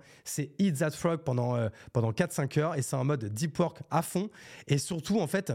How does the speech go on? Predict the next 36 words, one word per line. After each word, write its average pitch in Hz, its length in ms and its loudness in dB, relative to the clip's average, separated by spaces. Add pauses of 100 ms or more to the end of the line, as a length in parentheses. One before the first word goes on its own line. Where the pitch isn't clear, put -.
(120)
là 156 300 2
où 147 280 2
j'ai, 127 320 0
euh, 123 320 2 (500)
j'ai 123 200 -2
vraiment, 160 580 2
euh, 131 180 2
level 139 280 2
up, 190 200 0 (340)
c'est - 200 -2
que 180 320 2
j'ai, 147 380 0
euh, 127 440 2
je 107 120 -2
prépare 170 440 0
tout 165 100 -4
ça 175 160 0
à - 20 0
l'avance. 127 360 -2 (100)
C'est-à-dire 160 300 2
que 175 200 2 (560)
d'un 139 280 4
mois 185 280 2
à 156 180 0
l'autre, 143 420 0 (320)
je 131 120 0
sais - 260 -6
exactement 170 580 2
ce - 60 -10
que 156 80 0
je 123 80 0
vais 139 100 2
faire 135 300 0 (160)
mardi 135 380 2
matin 135 220 0
prochain, 123 420 -4